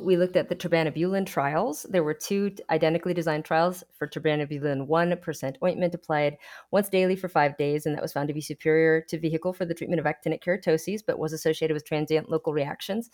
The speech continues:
and some recurrence after one year. Um, trials to comparing the terbinafulin with conventional treatments, um, need to be done, basically. Uh, pruritic and dyskeratotic dermatoses. This is one of my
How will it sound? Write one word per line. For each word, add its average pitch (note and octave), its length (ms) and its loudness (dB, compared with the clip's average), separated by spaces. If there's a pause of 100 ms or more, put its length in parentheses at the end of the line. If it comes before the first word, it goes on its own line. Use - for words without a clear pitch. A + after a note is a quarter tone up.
(340)
and E3 280 2
some D#3+ 140 0
recurrence D3 380 -2
after C#3 240 -2
one C3+ 280 -4
year. - 340 -8 (360)
Um, D3+ 380 0
trials E3+ 240 4
to F3+ 100 -4
comparing D#3+ 680 2
the D3+ 140 -4
terbinafulin D#3 600 0
with C#3+ 100 -8
conventional A3 520 0
treatments, - 640 -6 (320)
um, D3 320 0 (200)
need E3 240 0
to - 60 -8
be C#3+ 100 -4
done, - 340 -10
basically. - 380 -6 (340)
Uh, E3 100 2
pruritic G#3 440 4
and F#3 120 2
dyskeratotic F3 800 2
dermatoses. D#3+ 800 -2
This F#3 140 -8
is E3+ 100 -6
one F3 100 4
of E3+ 60 4
my D#3+ 280 4